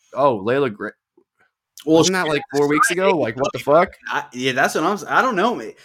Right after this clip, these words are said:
Speaker 2: We'll have to see, uh, what they do with that, but hey, I'm,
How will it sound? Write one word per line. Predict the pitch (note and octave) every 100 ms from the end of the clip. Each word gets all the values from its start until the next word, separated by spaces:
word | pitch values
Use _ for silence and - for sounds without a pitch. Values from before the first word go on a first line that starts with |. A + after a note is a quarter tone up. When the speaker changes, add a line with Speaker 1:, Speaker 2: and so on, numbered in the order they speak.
| _ _ _ _ C#3+
Speaker 2:
We'll | G3
have | A#3
to |
see, | - - A3+ G3+
uh, | E3 F#3+ F#3 F3 D3+ -
what | B2+ C3 F#3
they | F3+ D3+
do | C3+ F3+
with | G3+ -
that, | A#2 G#2
but | A#2 A2 - _ _ _ _ _ _ _ _ - - _ _ _
hey, | D#3 F#3
I'm, | C3+ F3+